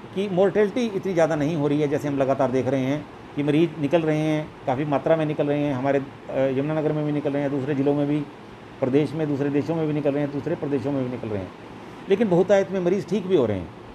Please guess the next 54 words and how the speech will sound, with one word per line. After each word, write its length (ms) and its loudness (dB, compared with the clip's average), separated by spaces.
यदि 180 2
हम 120 2
अपने 180 0
ज़िले 220 6
की 160 0
बात 220 4
करें 200 2
तो 100 0
अगर 160 2
हमारे 240 2
एक 60 -6
सौ 100 -4
बारह 220 4
केस 220 -2
positive 320 -2
निकले 200 -2
हैं 80 -2
तो 60 0
उसमें 220 -2
इकहत्तर 320 0
ठीक 220 -6
होकर 240 -2
घर 160 0
भी 80 2
जा 120 2
चुके 220 -8
हैं। 100 -8
टीम 300 0
सारी 340 4
में 280 -2
काफ़ी 380 2
से, 140 -6
अ, 440 0
खुशी 220 0
का 80 4
माहौल 320 4
था 100 4
और 160 4
जो 100 2
मरीज़ 280 2
ठीक 140 2
हो, 240 4
हो, 60 0
होकर 260 -2
गए 120 2
हैं, 140 0
कल 140 2
इन्होंने 240 0
एक 60 -2
वीडियो 260 4
भी 100 4
वायरल 260 4
की 180 -2
है 360 -2